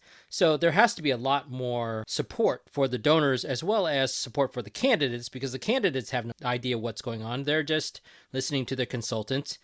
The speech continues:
It's not really the consultants' fault because they gotta pay their mortgages and they gotta pay for their overhead and their staff and things like that too. But I do believe that there's a lot out there that is wasteful spending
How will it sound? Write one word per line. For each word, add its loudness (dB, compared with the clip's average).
It's -8
not 2
really 2
the 2
consultants' -4
fault -4
because -6
they 0
gotta 0
pay -2
their -2
mortgages -6
and -6
they -6
gotta -4
pay -2
for -6
their -4
overhead -4
and -8
their -8
staff -6
and -14
things -12
like -10
that -6
too. 0
But -4
I 0
do -2
believe 2
that 4
there's 2
a 0
lot -2
out -4
there -2
that -4
is -6
wasteful 0
spending -2